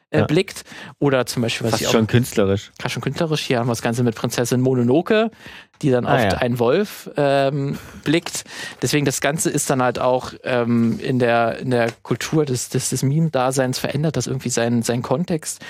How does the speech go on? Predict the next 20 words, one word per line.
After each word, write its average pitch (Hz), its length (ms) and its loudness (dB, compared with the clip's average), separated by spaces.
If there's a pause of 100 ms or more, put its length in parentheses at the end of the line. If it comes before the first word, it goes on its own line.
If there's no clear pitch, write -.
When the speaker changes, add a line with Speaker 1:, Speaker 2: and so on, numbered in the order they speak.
(280)
Speaker 1:
ähm, 120 380 0
bleibt - 340 -2
aber 131 180 0
irgendwie 180 240 2
zumindest 156 300 0
die - 60 -14 (140)
ganz 160 340 -2
Grundidee, 156 580 2
die 147 140 -4
bleibt 127 240 -2
meistens 131 760 -4 (220)
erhalten. 151 600 0 (1000)
Und 131 180 -2
das - 220 -2 (120)
Faszinierende 151 520 0
ist 135 200 -4
ja 131 120 2
auch, 131 220 0 (480)
ähm, 120 480 2 (180)
dass 120 460 0